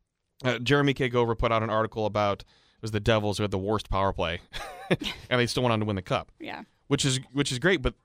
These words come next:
Speaker 1: their, that team overall was playing very well in, in the season too. It was just the power play that wasn't working for them. And I s-, again, I wanna see the flashes of brilliance because r-, right now, I tweeted this out last night,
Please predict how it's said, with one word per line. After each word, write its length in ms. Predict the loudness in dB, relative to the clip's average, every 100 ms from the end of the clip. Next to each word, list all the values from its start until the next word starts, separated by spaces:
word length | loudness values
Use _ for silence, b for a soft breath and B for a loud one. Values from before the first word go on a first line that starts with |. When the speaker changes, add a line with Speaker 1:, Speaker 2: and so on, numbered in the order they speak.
| _
Speaker 1:
their, 220 | -2 0
that 180 | 0 -2
team 240 | 0 2 4
overall 520 | 2 2 4 4 4
was 120 | 2
playing 360 | 2 4 2 2
very 200 | 0 0
well 220 | 2 2
in, 160 | 2 -2
in 100 | -4
the 80 | -2
season 340 | -2 -2 -4
too. 380 | 0 0 0 -6 _ _ _ _
It 80 | -6
was 80 | -2
just 160 | -2
the 80 | 0
power 240 | 2 4
play 160 | 2 -2
that 60 | -4
wasn't 260 | -6 -8
working 220 | -10 -10
for 100 | -12
them. 240 | -12 -12 -14 b b b
And 80 | -10
I 40 |
s-, 120 | -8 -8
again, 280 | -4 0 0
I 40 |
wanna 240 | 0 0 -2
see 120 | -4
the 100 | -6
flashes 420 | -4 -2 -2 -4
of 80 | -2
brilliance 260 | 0 0 -4
because 280 | -8 -8
r-, 240 | -6 -6 -4
right 240 | 0 2
now, 460 | 2 2 2 0 -4
I 100 | -10
tweeted 240 | -8 -4 -4
this 120 | -4
out 120 | -2
last 260 | -2 -2 -2
night, 260 | -2 -2